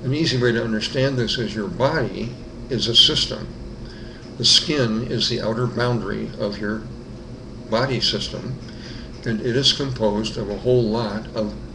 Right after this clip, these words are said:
subsystems, smaller systems. Each of these subsystems interacts with each other and has its own unique elements and functions and roles and rules. Same thing with the family.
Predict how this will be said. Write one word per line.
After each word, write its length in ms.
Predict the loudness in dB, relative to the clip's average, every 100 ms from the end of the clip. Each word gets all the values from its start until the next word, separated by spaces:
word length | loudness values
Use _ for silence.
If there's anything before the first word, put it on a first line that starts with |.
| -8
subsystems, 960 | 0 4 4 6 4 2 0 -6 -6
smaller 680 | -4 -2 0 4 4 4 2
systems. 640 | 0 -2 -2 -6 -10 -8 -10 -10 -12 -12 -12 -8 2
Each 360 | 2 2 -4
of 220 | -2 0
these 200 | 0 0
subsystems 960 | 2 4 2 0 0 -2 -4 -4 -4 -4
interacts 640 | -2 0 0 0 -2 -4
with 160 | -4 -4
each 220 | -4 -2
other 220 | -2 -2
and 180 | -4 -4
has 220 | -2 -2
its 180 | -2 -2
own 240 | 0 0
unique 460 | 0 -2 -2 -4 -8 -12 -12 -12 -4
elements 600 | -2 0 0 2 2 0 -8 -10
and 160 | -8 -2
functions 580 | 0 0 -2 -4 -2 -2
and 160 | -2
roles 400 | -2 -2 -2 -2
and 140 | -2 2
rules. 440 | 2 2 -4 -8 -10 -12 -12 -12 -12 -12 -4
Same 300 | 0 2 0
thing 160 | -2
with 100 | -4
the 80 | -4
family. 460 | -4 -2 -2 -4